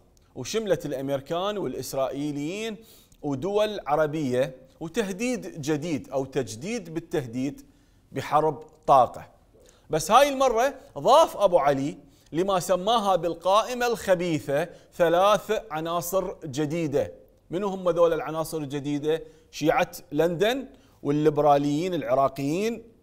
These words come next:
والعرب. بالحقيقة ما عرفنا ولا هو واضح إنه هاي المجموعات الثلاثة، آه، شنو اللي سوته بالضبط حتى تدرج ضمن القائمة الخبيثة، وليش أبو علي مزعوج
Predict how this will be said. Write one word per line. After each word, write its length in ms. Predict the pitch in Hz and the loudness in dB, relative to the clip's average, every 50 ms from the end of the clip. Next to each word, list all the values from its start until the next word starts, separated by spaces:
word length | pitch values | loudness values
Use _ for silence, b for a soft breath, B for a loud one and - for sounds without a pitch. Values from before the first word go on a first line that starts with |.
| _ _ _ _ - | _ _ _ _ -4
والعرب. 500 | 139 147 139 - 156 147 120 98 - - - - - _ _ _ _ _ _ _ _ _ _ b b b b | -2 0 4 6 6 6 6 4 0 -6 -20 -20 -20 _ _ _ _ _ _ _ _ _ _ b b b b
بالحقيقة 560 | 143 165 165 180 196 190 254 277 277 269 277 | -2 0 4 4 4 4 4 2 2 4 2
ما 100 | 262 269 | 4 4
عرفنا 460 | 262 233 220 202 185 165 - 170 170 170 | 2 4 4 4 2 2 0 -2 2 4
ولا 200 | 175 185 196 185 | 6 6 6 4
هو 300 | 180 180 180 180 170 190 | 4 4 4 6 6 8
واضح 440 | 208 208 185 196 - - - - - - | 6 6 6 2 -2 -6 -8 -10 -14 -10
إنه 160 | 156 156 147 | -8 -4 -2
هاي 180 | 147 170 180 175 | 0 2 2 2
المجموعات 640 | 156 151 147 127 143 147 147 143 170 185 - - 147 | 0 -2 -4 -4 -6 -6 -6 -4 -4 -4 -4 -6 -12
الثلاثة، 640 | 135 - - 147 165 180 180 - - 156 143 139 - b b b b b b b b b | -16 -8 -2 2 4 4 4 2 0 -4 -6 -6 -8 b b b b b b b b b
آه، 140 | 135 131 123 | -4 -2 -2
شنو 240 | - - 196 202 180 | -2 -4 -2 -2 -2
اللي 180 | 165 160 160 | -2 -2 -4
سوته 480 | 151 - 165 156 156 180 185 180 185 160 | -2 0 0 2 4 4 4 4 4 2
بالضبط 460 | 151 175 165 156 180 170 170 185 - | 2 2 2 6 6 6 6 4 -2
حتى 300 | - - 151 - - 156 | -2 -6 -4 -4 -4 -4
تدرج 480 | 147 - 170 156 160 170 165 147 135 147 | -2 -2 -2 2 4 4 4 4 4 2
ضمن 220 | 147 147 147 147 | 0 0 0 -2
القائمة 580 | 139 - - 147 147 - 151 160 147 147 135 - B B B B B B B 135 | -4 -2 2 2 2 2 2 -2 -4 -4 -6 -6 B B B B B B B -10
الخبيثة، 720 | 127 - - 135 131 151 190 190 175 - - 135 104 - - - b b b b b b | -8 -4 -2 -2 0 0 -2 -2 -4 -4 -2 -2 -4 -4 -6 -14 b b b b b b
وليش 380 | 127 135 156 202 196 - 196 | -4 0 2 2 2 2 2
أبو 140 | 185 160 156 | 2 2 4
علي 260 | 127 143 185 190 185 | 2 2 2 2 0
مزعوج 540 | 170 165 147 127 147 175 196 208 202 - | -2 -2 -2 -2 -2 0 2 2 0 0